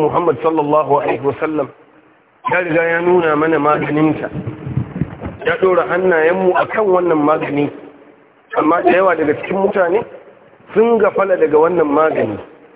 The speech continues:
Wannan magana ita ce cuta da rinjaye da fin ƙarfi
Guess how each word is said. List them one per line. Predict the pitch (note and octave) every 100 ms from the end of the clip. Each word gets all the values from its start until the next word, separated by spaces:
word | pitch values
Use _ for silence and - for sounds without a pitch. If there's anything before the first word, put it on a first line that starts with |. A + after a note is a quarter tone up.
| _ _ _ _ - - _ _ _ _ _ _ _ _ _
Wannan | G#3 G#3+ F#3
magana | E3 G3 F3+
ita | F3 G3+
ce | F#3+ F3+ F3 - - - - - _ - _ _ - _ _ _ _ _ _ _ _ _ _ _ _ _ _ _ _ _ -
cuta | A3+ G#3 G#3 A3 A#3+ A3+ - - - - _ _ _ _ _ _ _ _ _ _ -
da | E3+
rinjaye | E3+ G#3+ G3+ G#3+ G3+ E3 - - - - - - - _ _ _ _ _ _ _ _ _
da | B2+
fin | B2+ B3 G#3
ƙarfi | G3 G3 E3+ G3